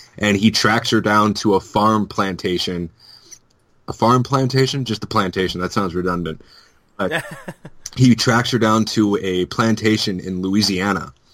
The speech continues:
Speaker 1: And from that moment on, from the moment you literally get out of his car, it is a creep fest for the next
Speaker 2: No kidding.
Speaker 1: ten to twelve hours. And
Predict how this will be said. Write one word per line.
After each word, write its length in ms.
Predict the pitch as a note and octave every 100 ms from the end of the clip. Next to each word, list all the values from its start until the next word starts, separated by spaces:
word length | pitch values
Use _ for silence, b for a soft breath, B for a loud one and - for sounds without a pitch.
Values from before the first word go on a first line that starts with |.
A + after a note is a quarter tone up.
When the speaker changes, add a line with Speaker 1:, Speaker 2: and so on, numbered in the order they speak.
| B B B B B _
Speaker 1:
And 640 | G2+ G#2 G#2 F#2+ F#2 F#2 F2+ - - _ -
from 500 | - G#2 G2 F2+ F#2
that 280 | G#2+ A2
moment 360 | A2+ A#2 A#2 A2
on, 180 | A2+ -
from 280 | - G#2+ G2+
the 100 | G2
moment 560 | F#2+ G#2+ A#2+ B2+ A#2+
you 220 | A2 G#2+ G2+
literally 540 | G2+ A#2 A#2+ A#2+ A2
get 220 | G2 A2+
out 180 | G2+ A2
of 80 | G#2+
his 100 | G#2+
car, 460 | - A#2 F#2+ E2+ -
it 220 | G#2+ A2 -
is 460 | G2+ F#2 F#2 F2+ -
a 180 | F2+ D#2+
creep 540 | - - G2 F#2+ F#2+
fest 560 | - F2+ D#2 - - -
for 260 | - G#2 F#2
the 120 | F2+
next 320 | F2+ - -
Speaker 2:
No 100 | C3+
kidding. 200 | E3+ -
Speaker 1:
ten 180 | A2 G#2+
to 80 | F#2+
twelve 440 | - - G2+ G2 F#2
hours. 540 | F2+ F2 D2+ - - B B B B B B -
And 380 | G#2 G2+ G2